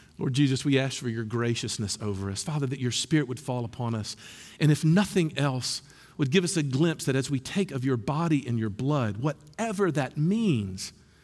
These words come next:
we would do so with a, with an explosive joy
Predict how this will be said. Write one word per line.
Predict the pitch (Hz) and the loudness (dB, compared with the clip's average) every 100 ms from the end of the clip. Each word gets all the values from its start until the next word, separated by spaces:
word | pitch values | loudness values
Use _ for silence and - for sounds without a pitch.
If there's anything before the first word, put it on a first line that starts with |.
| _ _ _ | _ _ _
we | 156 170 | 2 4
would | 135 | 4
do | 160 | 2
so | 147 151 | 2 0
with | 139 139 | 0 0
a, | 123 - - - - - | -4 -6 -20 -20 -10 -4
with | 156 | -2
an | |
explosive | 139 - - - 156 156 170 - 165 127 | -2 -2 -4 2 4 4 2 0 -2 0
joy | 123 120 117 107 | 0 0 0 -4